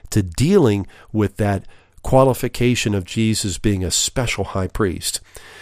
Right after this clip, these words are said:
So, in verse five it says, "So also Christ did not glorify himself to become high priest, but it was said to him, 'You are my son,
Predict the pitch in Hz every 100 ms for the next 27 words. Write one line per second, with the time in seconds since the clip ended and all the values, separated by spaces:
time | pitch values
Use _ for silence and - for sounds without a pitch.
0 | - - 151 131 - _ _ _ - -
1 | - 113 120 127 - 127 120 113 - 117
2 | 110 - 110 110 127 - 123 - 131 127
3 | - 110 110 101 104 117 131 113 120 113
4 | 110 101 - 120 131 - 101 98 - 123
5 | 127 123 127 - 127 127 135 - 101 101
6 | 90 - 135 139 135 127 131 135 120 98
7 | 131 147 110 104 98 90 87 - - 135
8 | 143